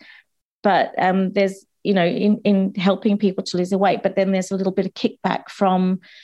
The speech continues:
the communities who don't believe that those sort of approaches and tools should be used at all with weight. So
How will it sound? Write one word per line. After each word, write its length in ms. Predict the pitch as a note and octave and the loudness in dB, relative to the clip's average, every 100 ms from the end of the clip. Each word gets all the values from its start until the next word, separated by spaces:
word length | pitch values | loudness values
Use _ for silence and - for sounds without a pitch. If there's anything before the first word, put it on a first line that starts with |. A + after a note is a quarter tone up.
| _ | _
the 60 | - | -14
communities 880 | - G#3 F#3+ G3 G3 G3 F3 E3+ - | 0 2 4 0 0 0 0 -2 0
who 380 | G#3 F#3 F#3 F#3 - _ | 2 4 2 0 -10 _
don't 240 | G#3 F#3 | 0 0
believe 320 | - F#3 F#3 F#3 | 2 2 2 0
that 140 | - | -2
those 420 | F#3+ F#3 F#3 - _ | 0 0 -2 -12 _
sort 240 | - F#3 | -4 -2
of 100 | F#3+ | -2
approaches 480 | G3+ - - - F#3+ | -4 -2 -2 -2 -4
and 80 | F#3+ | -2
tools 220 | G3 F3+ | 0 -2
should 160 | - F#3 | -4 -2
be 80 | |
used 280 | F#3 F3+ F#3 _ | 2 2 0 _
at 180 | F3+ - - | -6 -4 0
all 280 | G3 G3 | 2 2
with 220 | F#3+ F#3 - | 0 -2 -2
weight. 300 | - F3+ - | -2 -2 -4
So 280 | - G3 | 0 0